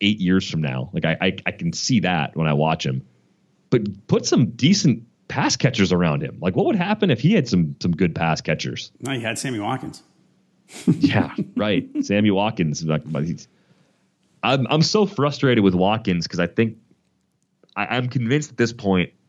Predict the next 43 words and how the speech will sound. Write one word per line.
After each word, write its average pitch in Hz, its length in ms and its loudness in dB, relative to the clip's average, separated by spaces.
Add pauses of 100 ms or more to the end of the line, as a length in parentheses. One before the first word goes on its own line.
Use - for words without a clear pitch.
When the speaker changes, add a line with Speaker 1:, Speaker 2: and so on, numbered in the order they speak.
(340)
Speaker 1:
he's 104 180 2
going 123 220 2
to 135 60 4
get 120 120 2
ignored 110 500 2
by 123 140 2
Goff 95 460 0 (400)
in 98 200 2
difficult 95 580 0
one-on-one 85 580 2
matchups. - 580 -2 (400)
Speaker 2:
Yeah. 127 160 -4
Speaker 1:
Because 92 280 0
Goff's 87 280 -2
trying 87 220 0
to 90 60 4
avoid 80 260 2
mistakes. 69 600 -4 (540)
Part 110 200 0
of 113 40 2
that 113 140 2
could 110 120 2
be 104 100 6
the 90 80 0
scheme 98 340 4
from 98 160 -2
Sean 87 280 2
McVay. 98 480 0 (240)
It 123 120 2
might 170 200 2
be 156 120 2
smart. 127 500 -2 (300)
It 107 120 2
might 175 180 2
be 160 100 4
the 135 100 4
right 135 180 2
way 139 120 4
to 131 80 -4
go. 117 380 0
I 87 40 -12
mean, 107 160 4
if, 110 140 2